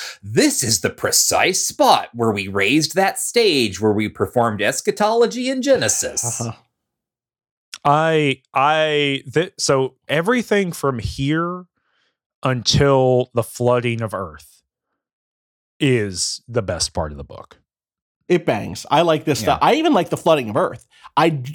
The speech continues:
Speaker 2: I
Speaker 3: Uh, yeah, me too. It's just like, it, it's a big sh-, shift there,
Speaker 2: Yeah.
Speaker 3: and I'm just less interested in, like, the blow by blow. But yeah,
Speaker 2: Which,
Speaker 3: I
Speaker 2: again,
Speaker 3: like that too.
Speaker 2: I would have been happy with.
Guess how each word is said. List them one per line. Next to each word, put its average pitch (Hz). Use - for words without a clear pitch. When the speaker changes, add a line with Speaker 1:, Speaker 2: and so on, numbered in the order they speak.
Speaker 2:
I 139
Speaker 3:
Uh, 262
yeah, 269
me 240
too. 170
It's 131
just -
like, 131
it, 170
it's 156
a 139
big 120
sh-, 117
shift -
there, 151
Speaker 2:
Yeah. 117
Speaker 3:
and 104
I'm 113
just -
less 147
interested 123
in, 101
like, 107
the 110
blow 104
by 85
blow. -
But -
yeah, 196
Speaker 2:
Which, 214
Speaker 3:
I 208
Speaker 2:
again, 185
Speaker 3:
like 143
that -
too. 135
Speaker 2:
I 185
would 220
have 139
been 120
happy 110
with. 104